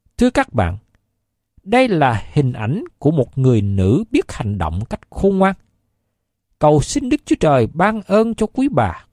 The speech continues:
quý cô biết cách cư xử phải lẽ để gây dựng một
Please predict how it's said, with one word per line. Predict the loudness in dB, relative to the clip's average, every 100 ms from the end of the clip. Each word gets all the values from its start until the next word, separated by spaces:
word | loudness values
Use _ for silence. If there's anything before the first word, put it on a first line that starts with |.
| -4
quý | -4 0
cô | 0 0 -6 _ _ _
biết | -6 -4
cách | -8 -8 -2
cư | 0
xử | 2 2 0
phải | 0 -4 -2
lẽ | 0 0 -4 -8 _ _
để | -6 -6 0
gây | 2 2
dựng | -2 -4 -4
một | -6